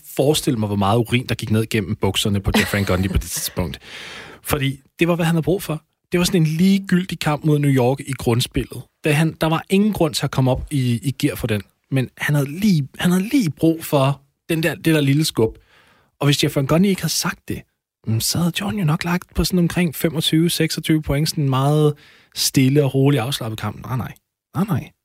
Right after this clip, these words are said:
de her, de her elementer, de skulle bare til. Og det, igen, det var det, jeg snakkede om før. Det er det der med, at jeg skal finde en måde at være relevant på, fordi jeg vil gerne leve op til de her forventninger. Jeg vil være spilleren, der lever op til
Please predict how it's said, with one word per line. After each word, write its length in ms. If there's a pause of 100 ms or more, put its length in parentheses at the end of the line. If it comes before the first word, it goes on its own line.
(140)
de 80
her, 220
de 200
her 160
elementer, 340
de 120
skulle 360
bare 260
til. 300
Og 160
det, 160 (640)
igen, 240
det 100
var 80
det, 80
jeg 100
snakkede 260
om 80
før. 260 (160)
Det 60
er 40
det 100
der 120
med, 260 (100)
at 200 (100)
jeg 120
skal 160 (160)
finde 260
en 100
måde 340
at 100
være 200
relevant 460
på, 180
fordi 320 (400)
jeg 140
vil 80
gerne 180
leve 120
op 120
til 140
de 40
her 80
forventninger. 400 (160)
Jeg 160
vil 120
være 260 (120)
spilleren, 640
der 60
lever 220 (100)
op 140 (100)
til 160